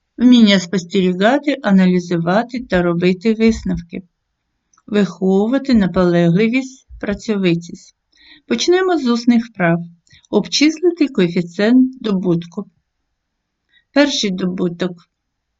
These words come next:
Для того, щоб знайти коефіцієнт, треба помножити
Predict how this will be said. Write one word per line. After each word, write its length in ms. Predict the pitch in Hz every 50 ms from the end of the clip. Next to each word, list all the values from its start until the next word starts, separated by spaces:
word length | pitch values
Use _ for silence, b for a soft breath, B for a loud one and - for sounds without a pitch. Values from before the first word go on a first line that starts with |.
| _ _ _ _ _ _ _ _ _ _ _ _ _ _ _ _ _ _ _ _ -
Для 80 | 208 208
того, 300 | - 247 240 233 233 214
щоб 220 | 208 - 214 196 190
знайти 600 | 202 202 196 196 196 208 196 190 185 185 220 202
коефіцієнт, 760 | 185 - 180 175 170 175 175 170 - 233 262 302 339 330 - -
треба 320 | 247 202 190 185 185 175
помножити 840 | 180 190 185 180 180 180 185 196 214 226 220 269 254 262 302 302